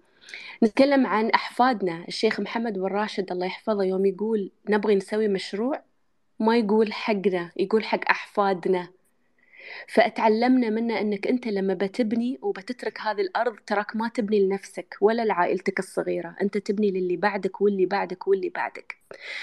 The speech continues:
فأيضًا فكرة الاستدامة هي واحدة من الأشياء الأساسية، من الجواهر اللي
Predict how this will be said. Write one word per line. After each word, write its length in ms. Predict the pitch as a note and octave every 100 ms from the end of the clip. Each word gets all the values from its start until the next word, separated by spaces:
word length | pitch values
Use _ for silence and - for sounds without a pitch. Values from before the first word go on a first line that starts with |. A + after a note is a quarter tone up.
| - -
فأيضًا 420 | - B3 B3 A#3
فكرة 360 | - B3 A#3+
الاستدامة 680 | A3 G#3+ - G#3 G3+ G#3+ G#3+
هي 140 | G3+ G3+
واحدة 320 | G3 G#3 G3+
من 80 | G3
الأشياء 440 | - G3 - G3+
الأساسية، 880 | F#3+ - - F3+ - - F#3 F#3 F3+ -
من 120 | F#3+
الجواهر 640 | F#3 F3 G3 G3 G#3+ G3 F#3
اللي 120 | E3+